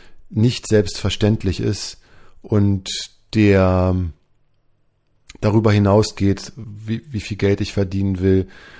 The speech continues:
und ob ich einen Dienstwagen oder ein anderes Gimmick brauche oder, das geht einfach darüber hinaus. Und zwar,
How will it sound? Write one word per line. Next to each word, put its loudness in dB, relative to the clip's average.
und -2
ob -4
ich -6
einen 0
Dienstwagen -2
oder -2
ein -4
anderes -6
Gimmick -4
brauche 0
oder, -4
das -10
geht 2
einfach 0
darüber 0
hinaus. -2
Und -2
zwar, 2